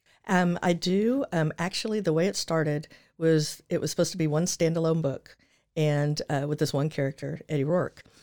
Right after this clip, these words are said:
And as it stands now, um, we're gonna have ten in this series. And, uh, the way it started with the one character is, um,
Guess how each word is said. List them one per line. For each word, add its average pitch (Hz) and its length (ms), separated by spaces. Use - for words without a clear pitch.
And 147 640
as 156 160
it 156 60
stands 151 440
now, 160 460
um, 143 300
we're 156 100
gonna 139 140
have 143 140
ten 143 440
in 143 100
this 135 140
series. - 480
And, 147 540
uh, 143 200
the 151 100
way 170 120
it - 100
started 160 680
with 151 300
the 151 100
one 156 340
character 151 600
is, 143 400
um, 139 380